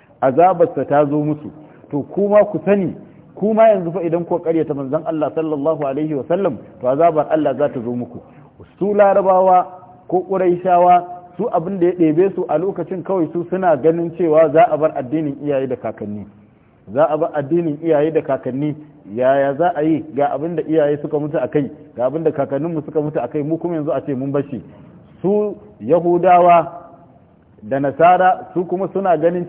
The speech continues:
cewa bai kamata a ce manzon Allah ya zo daga cikin Larabawa ba. Kun ga aka fa sun fi Larabawan basira fa. Su suna ganin ya kamata a ce daga cikin su yake. Su kuma gashi ya zo daga cikin su suna ganin dan me zai bar abin da iyayensu da kakanninsu suke kai. Ai kamata ya su kama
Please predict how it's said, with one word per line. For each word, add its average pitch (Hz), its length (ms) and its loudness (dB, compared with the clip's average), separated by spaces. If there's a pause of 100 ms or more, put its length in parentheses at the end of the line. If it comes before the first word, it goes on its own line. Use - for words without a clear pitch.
cewa 170 600 2
bai 131 180 -4
kamata 175 400 -4
a 151 80 -4
ce 175 120 -4
manzon 156 320 -4
Allah 165 260 2
ya 147 60 2
zo 151 100 -2
daga 139 180 -6
cikin 127 260 -8
Larabawa 117 480 -2
ba. 104 160 -8
Kun 170 140 -4
ga 208 100 2
aka 180 180 -2
fa 160 120 -4
sun 156 100 -6
fi 156 80 -2
Larabawan 160 400 2
basira 127 320 -6
fa. 85 140 -18 (1400)
Su 214 360 0
suna 214 220 4
ganin 185 260 0
ya 190 120 0
kamata 175 360 0
a 147 60 -2
ce 165 140 -2
daga 131 180 -2
cikin 151 300 -4
su 143 60 -6
yake. 123 260 -8 (360)
Su 202 120 -2
kuma 208 180 2
gashi 180 280 4
ya 190 120 6
zo 208 100 4
daga 160 200 0
cikin 185 220 -4
su 143 40 -10
suna 175 220 0
ganin 165 220 -2
dan 190 140 0
me 180 140 0
zai 170 140 0
bar 160 200 2
abin 151 260 -4
da 139 160 2 (440)
iyayensu 156 460 2
da 139 80 -4
kakanninsu 135 640 -6
suke 123 260 -6
kai. 120 180 -6 (260)
Ai 202 100 4
kamata 196 340 2
ya 180 80 2
su 175 100 -8
kama 160 280 2